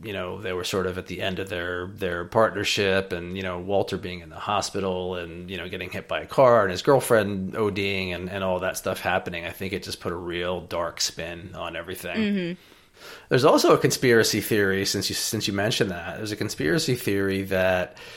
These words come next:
Speaker 1: they had way better, s-, quote unquote, better songs written that they were gonna record,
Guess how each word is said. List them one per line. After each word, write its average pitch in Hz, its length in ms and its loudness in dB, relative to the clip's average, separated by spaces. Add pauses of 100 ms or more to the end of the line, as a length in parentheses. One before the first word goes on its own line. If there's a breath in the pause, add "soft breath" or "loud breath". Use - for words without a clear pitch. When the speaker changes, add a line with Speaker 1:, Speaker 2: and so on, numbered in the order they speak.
(440 loud breath)
Speaker 1:
they 127 180 8
had 117 680 4 (580)
way 120 680 6
better, 104 800 4 (240)
s-, - 360 -6 (140)
quote 120 240 8
unquote, 104 420 2
better 95 400 4
songs 95 640 2 (360 loud breath)
written 101 460 4
that 104 120 0
they 101 120 4
were 98 100 4
gonna 98 200 4
record, 98 680 4